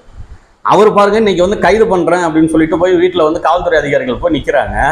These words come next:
அவர் என்ன செய்யறாரு, "நான்லாம் அங்கெல்லாம் ஸ்டேஷனுக்குலாம் வர முடியாது, நான் வெளியில வாரேன், எந்திரிச்சு வந்தோன்னே நீ வந்து கைது பண்ணு, பண்ணுங்க, நீங்க பண்ணும்போது நான் வந்து முழக்கமிட்டுட்டு நான் கைதாகிறேன், அதை விட்டு நான் ஸ்டேஷன்லாம் வர முடியாது"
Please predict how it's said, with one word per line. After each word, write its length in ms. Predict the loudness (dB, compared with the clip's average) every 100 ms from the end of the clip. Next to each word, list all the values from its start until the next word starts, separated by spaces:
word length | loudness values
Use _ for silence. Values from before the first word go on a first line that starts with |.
| -4 -10 -18 -20 _
அவர் 240 | -2 0 2
என்ன 160 | 0
செய்யறாரு, 500 | 0 0 2 2 2 2 0 -6 -12 -16 -10 -4 0
"நான்லாம் 380 | 0 2 2
அங்கெல்லாம் 340 | 2 2 0 0
ஸ்டேஷனுக்குலாம் 540 | 0 0 2 0 0
வர 80 | 0
முடியாது, 500 | 0 2 2 2 2
நான் 300 | 2 0 2
வெளியில 300 | 2 2 0
வாரேன், 300 | 2 2 2
எந்திரிச்சு 400 | -2 -4 -4 -4 -4 -4 -12 -16 _ _ -16 -10 -2
வந்தோன்னே 520 | 0 2 2 2 0
நீ 140 | 2
வந்து 180 | 2 0
கைது 280 | 0 2 2
பண்ணு, 340 | 0 0 -2 -4 -8 -14 _ -14 -4
பண்ணுங்க, 400 | -2 0 0 0 -2 -4 -4
நீங்க 180 | 0 0
பண்ணும்போது 540 | 0 -2 0 2 0
நான் 140 | 0 -2
வந்து 160 | 0
முழக்கமிட்டுட்டு 540 | 0 0 -2 -2 -2 -2
நான் 80 |
கைதாகிறேன், 600 | 0 0 0 0 0 -2 -4 -12 -18 -20
அதை 160 | -2 0
விட்டு 220 | 2 2
நான் 140 | 0 0
ஸ்டேஷன்லாம் 420 | 0 0 0 0
வர 140 | 0
முடியாது" 420 | 0 0 0 0